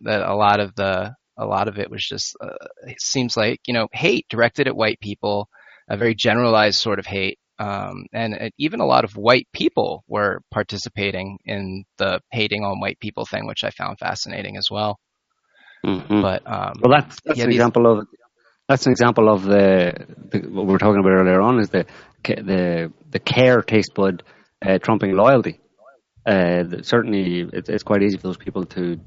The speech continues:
Speaker 2: to dismiss or overlook any sense of, uh, loyalty to, to, to white people. They don't, they don't identify. These are, these are the real anti-racists, let's say, who don't see, or they're colorblind, right?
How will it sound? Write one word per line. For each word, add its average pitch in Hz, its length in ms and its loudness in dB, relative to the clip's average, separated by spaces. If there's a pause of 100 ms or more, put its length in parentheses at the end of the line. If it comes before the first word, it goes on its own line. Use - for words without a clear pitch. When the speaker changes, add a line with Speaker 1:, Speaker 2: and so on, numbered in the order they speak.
(140)
Speaker 2:
to 87 320 -4 (560)
dismiss - 520 -2
or 90 220 0 (300)
overlook 95 440 0
any 92 160 0
sense 92 320 -2
of, 85 160 -2 (480)
uh, 85 280 0 (120)
loyalty 98 560 4
to, 87 320 -4 (120)
to, 82 360 -6
to 95 200 -8
white 98 300 2
people. 87 240 -4
They 87 120 2
don't, 101 160 0
they 107 100 4
don't 101 160 0
identify. 95 500 0
These 107 180 6
are, 92 80 2
these 113 200 4
are 92 120 6
the 85 100 2
real 104 400 6
anti-racists, 104 880 2
let's 92 200 -2
say, 90 200 -4 (340)
who 104 80 -2
don't 117 280 4
see, 101 200 2
or 92 140 2
they're 101 100 2
colorblind, 101 680 4
right? 202 220 4